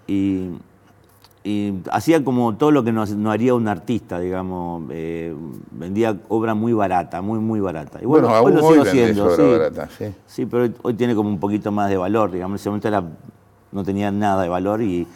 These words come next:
Speaker 1: hacía muestras toda la semana en distintos bares, en distintos
Speaker 2: ¿Todas
Speaker 1: lugares.
Speaker 2: las semanas?
Speaker 1: Todas las semanas hacía cosas en distintos lugares.
Speaker 2: Guau.
Speaker 1: Porque tenía tiempo, o sea, era lo único que tenía
Speaker 2: Y
Speaker 1: para
Speaker 2: está
Speaker 1: hacer.
Speaker 2: bien, pero su-, producías muchísimo.
Speaker 1: Muchísimo.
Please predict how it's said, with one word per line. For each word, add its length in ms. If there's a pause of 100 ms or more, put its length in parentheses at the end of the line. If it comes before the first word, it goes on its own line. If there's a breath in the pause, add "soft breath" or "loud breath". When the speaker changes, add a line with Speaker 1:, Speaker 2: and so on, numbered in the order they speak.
(280 loud breath)
Speaker 1:
hacía 260
muestras 420
toda 180
la 80
semana 360
en 60
distintos 420
bares, 240
en 60
distintos 380
Speaker 2:
¿Todas 180
Speaker 1:
lugares. 200
Speaker 2:
las 80
semanas? 720
Speaker 1:
Todas 160
las 100
semanas 320
hacía 140
cosas 320
en 60
distintos 380
lugares. 320
Speaker 2:
Guau. 380 (440 soft breath)
Speaker 1:
Porque 140
tenía 240
tiempo, 420 (100)
o 60
sea, 300
era 100
lo 80
único 180
que 100
tenía 260
Speaker 2:
Y 60
Speaker 1:
para 120
Speaker 2:
está 0
Speaker 1:
hacer. 140
Speaker 2:
bien, 180
pero 340
su-, 220
producías 540
muchísimo. 420
Speaker 1:
Muchísimo. 680